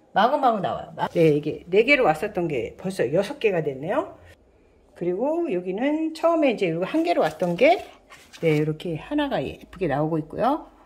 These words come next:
아우, 잎이, 아, 요거 하얀 잎도 나오고, 네, 잎이 아주 예쁘게 나오네요. 색감이. 지금 요거 새로 나온 잎도, 와우.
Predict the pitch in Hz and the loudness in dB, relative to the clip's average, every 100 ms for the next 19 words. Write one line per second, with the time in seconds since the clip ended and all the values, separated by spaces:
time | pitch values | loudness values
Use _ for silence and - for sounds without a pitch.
0 | - _ 202 269 311 302 196 214 262 226 | -20 _ -2 0 2 2 0 -2 -4 -2
1 | 262 170 - _ _ _ _ _ 185 208 | -2 -2 -8 _ _ _ _ _ -8 -6
2 | 226 233 214 165 165 175 185 190 143 - | -6 -6 -6 -6 -4 -4 -2 -4 -6 -10
3 | - _ _ _ - - 320 285 233 180 | -20 _ _ _ -12 -4 -2 0 0 -2
4 | - 180 147 151 208 302 392 - - _ | -2 0 0 0 -2 -2 -2 -10 -20 _
5 | _ 170 156 156 156 156 151 139 147 190 | _ -4 -4 -4 -6 -6 -6 -6 -8 -4
6 | 190 156 151 151 151 220 285 277 226 202 | -2 -2 -2 -2 -4 -4 -4 -2 0 0
7 | 220 320 415 - _ _ - 180 143 143 | 0 0 -2 -8 _ _ -18 -10 -10 -10
8 | - 294 294 190 139 160 143 147 - 208 | -2 0 2 0 0 0 -4 -6 -2 -2
9 | - - - 170 156 160 139 | -2 -12 -8 -4 -4 -6 -10